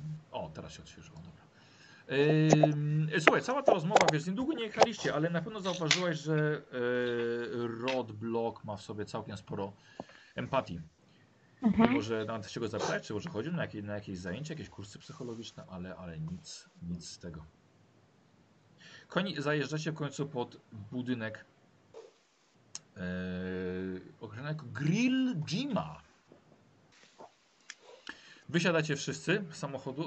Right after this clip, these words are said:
Speaker 1: No, trzeba było znowu posiedzieć troszkę na tyłku. E, wychodzicie. Chwilkę, chwilkę rozmowy między sobą. I w waszą stronę od razu kieruje się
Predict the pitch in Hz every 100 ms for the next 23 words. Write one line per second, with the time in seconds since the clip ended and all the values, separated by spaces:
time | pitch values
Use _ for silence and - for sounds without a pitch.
0 | 170 170 - 160 151 147 147 165 139 127
1 | 131 131 110 104 110 - 104 98 107 85
2 | 127 170 - _ _ _ - _ _ _
3 | - - - - - - 104 107 107 110
4 | 110 123 110 139 147 156 156 - - -
5 | - - - - 110 - - - - -
6 | - - - - - - 139 131 107 135
7 | 131 113 113 110 104 98 - 123 170 247
8 | - - - - - - - 185 208 202
9 | - - - - 110 113 226 370 370 -
10 | 151 95 131 170 - _ _ _ _ _
11 | - 175 165 185 190 175 170 156 160 156
12 | - 160